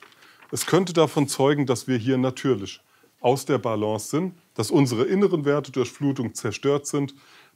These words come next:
dass wir umgekehrte Verhältnisse haben, das Unterste zu Oberst ist. Und alles das sehe ich zumindest in meiner traumähnlichen, da mag Remote-Viewing eine Rolle gespielt haben, Wertung der Dinge,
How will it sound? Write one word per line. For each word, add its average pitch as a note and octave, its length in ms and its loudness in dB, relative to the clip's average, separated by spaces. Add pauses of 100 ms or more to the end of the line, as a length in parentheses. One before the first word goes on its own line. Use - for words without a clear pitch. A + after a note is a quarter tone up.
dass A#2+ 260 0
wir B2+ 280 4 (100)
umgekehrte F3 680 2
Verhältnisse C3 720 -2
haben, A#2 220 -4
das A2 120 -12
Unterste C#3+ 480 -4
zu - 220 -8
Oberst B2+ 420 -2
ist. - 200 -6 (180)
Und D3 120 0
alles F3 280 2
das D3+ 240 0
sehe C3 240 2
ich F#3 280 0
zumindest C3+ 600 0 (340)
in A2+ 100 0
meiner G2 320 0
traumähnlichen, B2 880 2
da G#2 120 0
mag B2+ 260 -2
Remote-Viewing B2+ 460 -2
eine A2+ 100 -4
Rolle A#2 280 -4
gespielt A2 340 -6
haben, G#2+ 260 0 (220)
Wertung C3 360 0
der A2 140 2
Dinge, A#2 300 -2